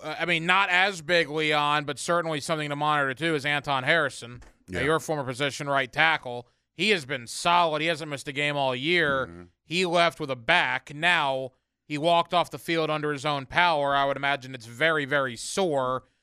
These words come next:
Speaker 1: But we'll have to monitor him because if Anton
Speaker 2: Mm-hmm.
Speaker 1: Harrison can't go at right tackle, that's gonna be a problem next week.
Speaker 2: Yeah, and,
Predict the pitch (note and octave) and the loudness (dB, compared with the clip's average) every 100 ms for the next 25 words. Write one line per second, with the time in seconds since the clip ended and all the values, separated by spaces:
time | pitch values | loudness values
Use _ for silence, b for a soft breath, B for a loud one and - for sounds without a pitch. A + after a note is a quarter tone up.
0 | _ _ C#3 D3 D#3+ D#3 D3+ D#3+ D#3 C3+ | _ _ -4 0 0 -2 0 2 4 2
1 | C3+ E3+ D3 C3 C3 E3+ F#3+ F#3 D#3 E3 | 2 2 2 -4 -2 0 2 2 2 2
2 | F#3 D#3+ C#3+ C3+ D#3 C#3+ C#3+ C3 B2+ A#2+ | 2 0 -10 -6 -4 -2 -4 -2 -4 0
3 | D#3 D3+ B2 A#2+ C3 - C3+ A#2+ G#2+ - | 2 2 -2 -6 -6 -6 -10 -10 -8 0
4 | C#3+ B2 A2+ A2 A2+ - A#2+ A2+ - D#3 | 0 0 -6 -12 -16 -14 -14 -16 0 4
5 | D#3 B2+ G2+ G#2+ | 6 6 2 -4